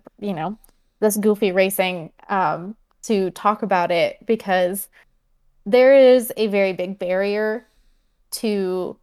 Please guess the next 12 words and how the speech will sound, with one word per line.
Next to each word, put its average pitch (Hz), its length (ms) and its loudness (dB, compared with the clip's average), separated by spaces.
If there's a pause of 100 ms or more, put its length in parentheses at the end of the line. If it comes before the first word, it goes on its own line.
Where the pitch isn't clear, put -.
sim 220 300 -6
racing. 180 540 -8 (180)
You 202 100 -10
know, 175 140 -6
there's 190 180 -6
a 190 60 -8
financial 190 480 -6
barrier 170 420 -2
that 180 200 -6
comes 180 240 -14
into 175 160 -8
play. 175 460 -2